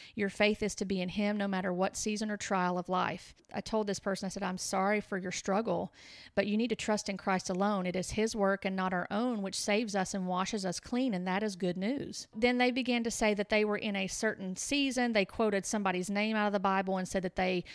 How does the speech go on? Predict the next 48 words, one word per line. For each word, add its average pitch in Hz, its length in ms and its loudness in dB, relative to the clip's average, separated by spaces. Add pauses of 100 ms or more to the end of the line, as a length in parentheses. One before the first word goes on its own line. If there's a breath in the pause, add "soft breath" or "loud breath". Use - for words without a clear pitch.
(140 loud breath)
felt - 220 4
like 196 180 4
they 196 140 4
were 190 100 2
in 196 220 -2
a 185 120 0
certain 208 300 -2
season 208 440 0
named 190 200 2
after 185 220 0
this 175 160 -6
person, 262 560 0 (260 loud breath)
and 214 380 2
that 202 140 6
they 208 140 4
felt 196 280 2
like 208 180 2
that 202 140 -4
the 202 80 -2
level 208 340 2
of 190 60 -4
spirit 214 340 0
and 208 120 0
the 196 100 -2
anointing 208 480 -2
and 190 80 0
the 180 40 0
presence 208 460 0
and 196 100 -6
fire 208 520 2
that 202 260 -2
the 180 320 0 (100)
Apostolic 208 580 0
Reformation, 196 800 -2 (260 loud breath)
the 202 360 -2
N 226 160 0
A 226 100 2
R, 196 480 4
or 196 80 0
the 185 140 -2
Apostolic 202 540 0
Prophetic 202 500 -2
Movement 202 340 0
provided 190 520 0
stirred 202 500 0
this 196 160 -4
person 180 380 -2
up, 240 240 0